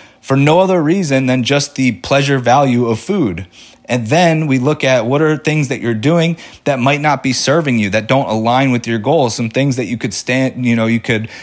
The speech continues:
you would be fine removing or limiting that aren't really things. You know, sometimes we make decisions because we feel like we have to in the moment, but it's not really what we wanna be doing. So we have to address that.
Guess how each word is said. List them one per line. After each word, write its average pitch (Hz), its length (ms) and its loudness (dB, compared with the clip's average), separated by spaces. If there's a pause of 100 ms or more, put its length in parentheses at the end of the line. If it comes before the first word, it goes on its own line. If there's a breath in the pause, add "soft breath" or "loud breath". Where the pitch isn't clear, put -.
you 143 100 2
would 143 100 2
be 127 100 2
fine 143 440 2
removing 123 920 0
or 120 160 -2
limiting 127 800 0 (540 loud breath)
that 143 240 2
aren't 156 320 2
really 156 260 2
things. 147 400 -4 (140)
You 139 100 -2
know, 131 80 0
sometimes 139 460 -2
we 127 80 0
make 127 220 -2
decisions 147 500 -2
because 117 680 -2
we 120 120 -2
feel 127 220 -2
like 117 180 0
we 110 100 -4
have 127 360 0
to 123 120 -4
in 110 80 0
the 98 80 -2
moment, 127 460 0
but 104 100 -2
it's 98 140 -6
not 110 260 -4
really 135 300 0
what 113 160 -4
we 107 80 -4
wanna 107 240 -2
be 95 100 -8
doing. 143 340 0
So 107 120 -6
we 110 80 0
have 117 140 0
to 113 100 -2
address 147 360 0
that. - 380 -8